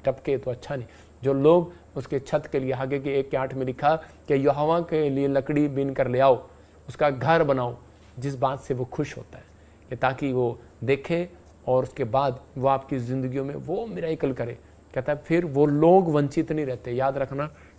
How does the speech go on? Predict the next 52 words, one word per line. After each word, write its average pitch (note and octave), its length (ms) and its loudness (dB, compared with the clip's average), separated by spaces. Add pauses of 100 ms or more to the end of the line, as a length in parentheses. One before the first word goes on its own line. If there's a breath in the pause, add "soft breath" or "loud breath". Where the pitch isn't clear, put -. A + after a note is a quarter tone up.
कभी D3+ 220 4
नहीं D#3+ 100 -2
रहते।" A#2+ 280 -10 (400 loud breath)
मैं D#3 120 -2
जब E3 180 2
कमाता C#3+ 400 0
नहीं E3 120 0
था D#3+ 260 -2
तो F3 160 -2
किसी D3+ 240 -4
ने D3+ 80 -4
मुझे D3 220 -2
कहा D3+ 160 0
कि D3+ 140 -4
लेंटर C#3 340 -2
डलना B2+ 240 0
है B2+ 60 -6
church B2+ 280 -10
का, - 160 -14 (640 loud breath)
तो E3+ 300 4
उस E3+ 160 -2
समय E3 200 0
में, E3 300 0
उस G#3+ 220 -4
समय E3+ 200 2
में D#3 120 2
आप C3 120 2
देखो, A#2+ 320 -10 (240 loud breath)
मैंने D3 120 0
पर्चियाँ D3+ 380 -2
कटवानी C#3+ 400 -2
शुरू C#3+ 260 -4
करी, C#3 340 -2 (260 loud breath)
इधर C#3+ 160 -2
उधर C#3 240 0
से C3+ 200 -6
कबाड़ा C#3+ 380 0
चुगा, C#3 460 0 (340 loud breath)
बोतलें C3+ 400 0
चुगी, C3 460 -4
और B2+ 240 0
शर्माता C#3 480 -4
नहीं D3+ 100 -2
हूँ C#3+ 100 -2
बताते C3+ 360 -2
हुए, C#3+ 100 -2
मैंने C#3 180 -4
जाकर C3 340 -4
कबाड़ी B2+ 340 -2
को C3 120 -6
दे A#2 140 -8
दिया। A2+ 160 -12